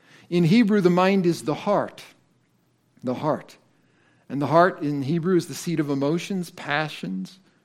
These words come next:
resolution. Proverbs four twenty says, "Keep your heart." That means guard your heart.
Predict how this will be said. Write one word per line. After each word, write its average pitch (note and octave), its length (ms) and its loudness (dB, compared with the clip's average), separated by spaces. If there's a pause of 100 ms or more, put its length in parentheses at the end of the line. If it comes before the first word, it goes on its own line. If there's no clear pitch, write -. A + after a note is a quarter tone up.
resolution. D#3 840 -2
Proverbs D3+ 420 -2
four D#3+ 220 -6
twenty D#3 320 -8
says, D#3+ 340 -10 (420)
"Keep - 400 -6
your D#3 140 -4
heart." - 480 -18 (800)
That D#3+ 100 -4
means D#3+ 240 0
guard G#3+ 640 -2
your A3 160 0
heart. A#3+ 600 -2